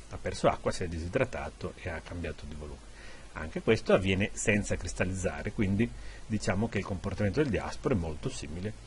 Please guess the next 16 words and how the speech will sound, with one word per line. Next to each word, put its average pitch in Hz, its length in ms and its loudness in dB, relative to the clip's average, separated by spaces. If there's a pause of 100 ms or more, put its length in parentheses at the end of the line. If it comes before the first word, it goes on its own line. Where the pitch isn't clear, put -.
(1000)
a 104 100 2
quello 90 180 0
di 98 80 4
un 120 80 8
fango 95 560 0 (400)
e 107 220 2
quindi, 85 400 -4
diciamo, 82 440 -4
anche 90 280 -6
qui 90 160 -4
di 85 80 -2
un 85 160 0
colloide, 87 600 4 (100)
eh, 85 480 -4 (840)
di 101 320 -2
tipo, - 480 -4